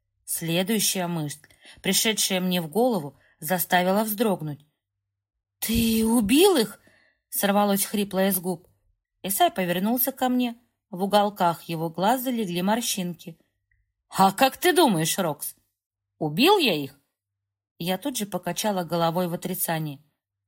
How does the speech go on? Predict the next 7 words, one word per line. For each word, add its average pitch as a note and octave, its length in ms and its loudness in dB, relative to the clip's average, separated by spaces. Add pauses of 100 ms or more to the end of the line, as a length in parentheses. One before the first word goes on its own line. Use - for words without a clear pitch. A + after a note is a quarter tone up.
(140)
Он D#4 200 2
улыбнулся, G3+ 720 -2
словно G3+ 400 -2
говоря G3 460 2
этим: F3+ 400 -6 (340)
"Хорошая F3+ 880 2
девочка! E3 720 -4